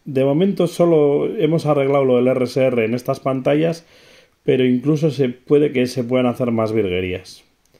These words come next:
La verdad que muy bien, muy bien. Lo tengo todo peladito, todo muy limpito y tal. Aquí en blanco muy escueto todo. Aquí solo tengo el patito, que no sé si conocéis el lossless, ya os lo dije ayer.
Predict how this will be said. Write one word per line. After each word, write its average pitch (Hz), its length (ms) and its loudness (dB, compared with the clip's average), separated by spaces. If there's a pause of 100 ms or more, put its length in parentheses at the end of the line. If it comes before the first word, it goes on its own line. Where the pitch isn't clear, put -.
(1000)
La 143 80 -6
verdad 123 300 -2
que 98 760 -2 (420)
muy 123 260 -2
bien, 98 180 -2
muy 95 100 -4
bien. 95 220 -6
Lo 101 100 -8
tengo 113 240 -2
todo 110 180 0
peladito, 139 800 0
todo 117 220 -4
muy 104 420 -4
limpito 107 440 -6
y 107 60 -6
tal. - 340 -4 (2000)
Aquí 113 400 -16
en 104 100 -10
blanco 101 380 -6
muy 107 880 -6
escueto 107 480 -6
todo. 127 400 -2 (540)
Aquí 113 180 -4
solo 120 220 0
tengo 117 220 0
el 113 100 0
patito, 131 420 -2
que 117 60 -2
no 120 80 0
sé 123 60 -6
si 123 60 -8
conocéis 117 380 -2
el 101 160 0
lossless, 123 460 -2
ya 117 100 0
os 110 80 -2
lo 104 140 -2
dije 107 200 -4
ayer. 135 320 0